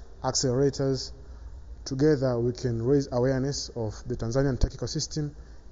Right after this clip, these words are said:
and attract new investment as well as talent. So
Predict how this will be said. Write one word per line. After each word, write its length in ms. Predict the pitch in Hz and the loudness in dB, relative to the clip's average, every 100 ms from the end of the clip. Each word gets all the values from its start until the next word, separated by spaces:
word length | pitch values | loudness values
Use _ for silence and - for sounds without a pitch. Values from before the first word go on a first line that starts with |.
| 123 | -6
and 140 | 117 | 0
attract 460 | 113 - 139 - 139 | 0 4 4 4 2
new 100 | 139 | 2
investment 800 | 127 135 139 - 135 135 135 - - | 2 2 0 0 -2 -2 -2 -6 -8
as 160 | - 110 | -10 -2
well 200 | 127 117 | 0 0
as 100 | 110 | -2
talent. 500 | - 117 107 104 104 - | 0 0 0 -6 -8 -12
So 400 | - 123 113 110 | -8 -6 -4 -6